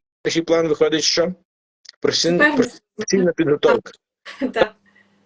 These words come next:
Speaker 1: Та сама якість обслуговування клієнта. А все решта, ну як? Я можу сказати, що, е, е, поліс, е, страхування життя треба брати в мене або в моїй структурі, бо в мене поліс кращий. Ну, неправда.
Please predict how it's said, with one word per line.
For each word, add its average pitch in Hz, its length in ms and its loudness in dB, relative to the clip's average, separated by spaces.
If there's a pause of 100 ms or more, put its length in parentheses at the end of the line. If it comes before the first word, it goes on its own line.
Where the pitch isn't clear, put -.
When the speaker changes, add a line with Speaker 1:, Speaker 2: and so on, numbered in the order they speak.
(240)
Speaker 1:
Та 202 140 2
сама 170 280 0
якість 165 380 0
обслуговування 143 580 0
клієнта. 107 480 -2 (320)
А 156 100 4
все 202 220 2
решта, 214 340 2
ну 202 120 2
як? 185 220 2 (300)
Я 196 160 2
можу 196 220 2
сказати, 196 500 0
що, 180 220 -2 (480)
е, 139 40 2
е, 147 1160 0 (120)
поліс, 196 460 0
е, 156 480 2
страхування 175 680 0
життя 180 300 0
треба 165 340 2
брати 170 320 2
в 151 100 2
мене 160 360 2
або 160 240 0
в - 20 0
моїй 170 280 2
структурі, 185 540 0 (200)
бо 156 140 0
в 170 100 2
мене 180 300 2
поліс 175 360 2
кращий. 104 460 -2 (180)
Ну, 131 160 2
неправда. 156 520 0